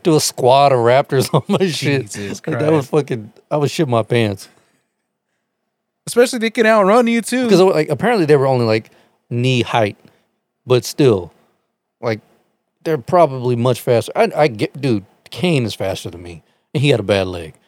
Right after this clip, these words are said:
Speaker 2: Oh.
Speaker 1: Imagine a squad of the <laughs> most
Speaker 2: He alive.
Speaker 1: chasing my bitch ass down.
Speaker 2: Basically on land for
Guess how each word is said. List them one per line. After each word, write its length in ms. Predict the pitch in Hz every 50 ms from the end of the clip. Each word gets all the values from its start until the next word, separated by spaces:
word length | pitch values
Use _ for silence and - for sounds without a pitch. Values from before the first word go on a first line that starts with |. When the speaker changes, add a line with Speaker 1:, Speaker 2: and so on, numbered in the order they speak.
| _ _
Speaker 2:
Oh. 60 | - -
Speaker 1:
Imagine 360 | 131 135 147 156 156 139 147
a 60 | 139 -
squad 420 | - - - - 135 127 110 104
of 60 | 104 107
the 120 | 147 151 -
<laughs> 40 | -
most 420 | 220 190 185 - 147 131 123 -
Speaker 2:
He 140 | - 117 120
alive. 160 | 120 117 117
Speaker 1:
chasing 300 | 127 160 147 - - 135 117
my 100 | 117 113
bitch 260 | 101 113 113 - -
ass 240 | 110 110 127 110 117
down. 460 | 117 147 - - 165 - - 175 131 _ _ _ _ _ _ _ _ _ _ -
Speaker 2:
Basically 440 | 123 131 127 - - - 135 131 127
on 280 | 127 131 131 135 131
land 260 | 127 135 135 131 127
for 140 | - 131 123